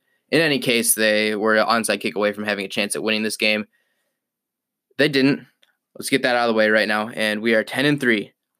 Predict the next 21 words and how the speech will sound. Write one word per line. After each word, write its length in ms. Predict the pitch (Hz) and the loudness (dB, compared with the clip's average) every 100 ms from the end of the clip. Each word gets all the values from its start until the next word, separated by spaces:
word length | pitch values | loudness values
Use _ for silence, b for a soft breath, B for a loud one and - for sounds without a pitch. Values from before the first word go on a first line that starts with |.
| _ _ _ _ | _ _ _ _
Ten 280 | - 123 151 | -8 -2 0
and 160 | 160 147 | 0 0
three. 340 | 131 117 - _ _ _ _ - | -2 -2 -6 _ _ _ _ -8
No 280 | 110 135 151 | 0 2 2
Packers 640 | 160 127 120 113 104 - _ _ - | 0 -2 -2 -4 -4 -14 _ _ -6
rookie 300 | 120 120 117 | -4 -2 -2
head 160 | 107 | -2
coach 300 | 110 98 98 | -2 -2 -2
has 120 | 101 | -6
ever 440 | 101 101 107 107 - - _ _ _ | -4 -2 0 -2 -4 -12 _ _ _
got 200 | - 101 | -6 -4
to 80 | 110 | -4
double-digit 480 | 104 101 101 101 - | -6 -4 -8 -8 -8
wins. 320 | - - - _ _ _ _ _ _ _ _ _ _ _ _ _ _ _ _ _ - | -10 -10 -12 _ _ _ _ _ _ _ _ _ _ _ _ _ _ _ _ _ -2
None 180 | 123 | 0
of 80 | 110 | 0
'em. 140 | 104 - | -4 -2
So 160 | 123 | -2
every 280 | - 127 139 | 0 0 2
single 300 | 143 135 117 | 2 2 2
win 420 | 117 110 107 104 | 2 0 -4 -8